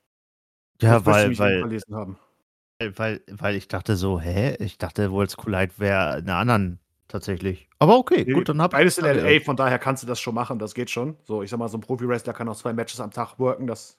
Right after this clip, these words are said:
Speaker 2: geht schon. <laughs> Dabei mache ich jetzt weniger den Kopf drum. Und ja, die Besetzung von dem Match finde ich, äh, sehr, sehr, sehr gut.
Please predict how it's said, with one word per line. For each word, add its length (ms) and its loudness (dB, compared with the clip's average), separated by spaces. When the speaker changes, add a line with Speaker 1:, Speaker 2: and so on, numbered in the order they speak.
Speaker 2:
geht 160 -6
schon. 180 -4
<laughs> 360 -20
Dabei 360 0
mache 260 0
ich 60 0
jetzt 120 -6
weniger 240 0
den 140 -6
Kopf 220 -10
drum. 260 -10
Und 240 2
ja, 180 -2
die 220 -14
Besetzung 420 -2
von 140 -2
dem 100 0
Match 180 -4
finde 180 -6
ich, 140 -10
äh, 140 -2
sehr, 260 -2
sehr, 200 0
sehr 160 -2
gut. 340 -8